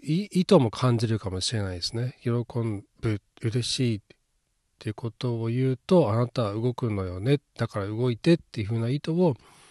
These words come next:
わかんないです。これ人によるかもしれないけど、もしかしたらそういう意図も感じる、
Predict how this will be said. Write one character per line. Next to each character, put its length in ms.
わ 100
か 80
ん 20
な 60
い 40
で 40
す。 60
こ 100
れ 20
人 180
に 80
よ 80
る 80
か 120
も 80
し 100
れ 40
な 80
い 20
け 60
ど、 60
も 160
し 100
か 140
し 100
た 120
ら 120
そ 160
う 40
い 40
う 20
意 20
図 120
も 80
感 280
じ 140
る、 420